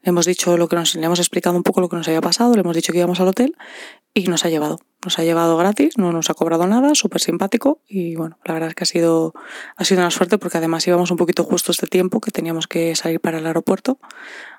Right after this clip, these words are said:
así que nos ha venido genial. Y nada, hemos llegado a Teherán, hemos cogido un vuelo desde Kermán y aquí nos estamos alojando en casa de Abbas, que es un chico que conocí en Couchsurfer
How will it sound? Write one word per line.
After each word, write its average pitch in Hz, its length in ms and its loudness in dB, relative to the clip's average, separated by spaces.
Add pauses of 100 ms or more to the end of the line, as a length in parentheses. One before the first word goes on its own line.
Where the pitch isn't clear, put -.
así 180 220 -6
que 175 60 -2
nos 170 120 -2
ha 170 60 -2
venido 156 260 -4
genial. 143 380 -10 (1400)
Y 208 100 2
nada, 190 180 4
hemos 180 760 4
llegado 165 280 0
a 165 60 0
Teherán, 202 420 2
hemos 165 460 -4
cogido - 340 -4
un 160 120 0
vuelo 214 260 6
desde 202 300 -2
Kermán 208 400 2 (760)
y 202 140 4
aquí 208 300 4
nos 208 180 4
estamos 185 380 0
alojando 196 420 2
en 196 80 2
casa - 260 -4
de 175 120 2
Abbas, 220 320 2
que 156 480 -8
es - 420 0 (540)
un 170 160 -4
chico 202 260 2
que 180 100 4
conocí 160 280 -4
en 160 40 -4
Couchsurfer 247 600 0